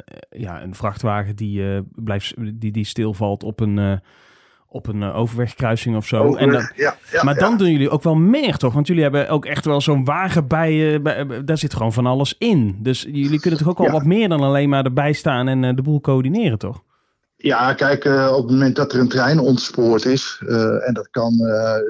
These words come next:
Speaker 2: door op een wissel, eh, de, een w-, wissel wat verkeerd lag misschien, of inderdaad bij een aanrijding met een vrachtwagen, die trein ontspoort dan, ja, die kunnen wij wel in het spoor gaan zetten. Daar zijn wij, eh, daar zijn wij dan wel voor.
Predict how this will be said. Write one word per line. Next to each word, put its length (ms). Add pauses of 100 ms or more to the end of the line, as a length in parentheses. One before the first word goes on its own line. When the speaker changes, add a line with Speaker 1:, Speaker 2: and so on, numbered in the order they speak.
(220)
Speaker 2:
door 240
op 120
een 100
wissel, 460
eh, 80
de, 140
een 120
w-, 260
wissel 260
wat 160
verkeerd 380
lag 200
misschien, 420
of 220 (260)
inderdaad 500
bij 160
een 100
aanrijding 480
met 100
een 80
vrachtwagen, 760 (800)
die 120
trein 320
ontspoort 480
dan, 180
ja, 200
die 160
kunnen 300
wij 260
wel 240
in 140
het 100
spoor 300
gaan 140
zetten. 400 (280)
Daar 220
zijn 200
wij, 280
eh, 340
daar 180
zijn 200
wij 180
dan 220
wel 180
voor. 400